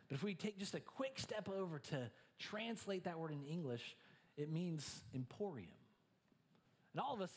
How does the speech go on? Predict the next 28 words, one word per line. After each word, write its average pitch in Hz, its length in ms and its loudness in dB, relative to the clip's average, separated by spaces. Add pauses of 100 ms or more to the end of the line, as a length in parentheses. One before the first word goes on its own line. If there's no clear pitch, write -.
(1000)
might 240 200 0
be 240 80 0
familiar 196 380 2
with 180 100 0
the 165 80 0
context 180 520 0
of 151 100 0
an 143 60 0
emporium, 131 800 0 (320)
a 127 80 2
bazaar, 127 880 0 (340)
or 139 140 2
what 135 240 0
we 196 260 2
call 120 640 0 (340)
a 117 80 0
marketplace, 135 880 2
or 120 120 0
even 127 160 2
in 117 160 2
modern 113 340 0
America, 107 380 -2
what 92 200 -10
we 107 100 -4
call 90 380 -8 (760)
a - 20 -18
shopping - 460 -6
mall. - 80 -14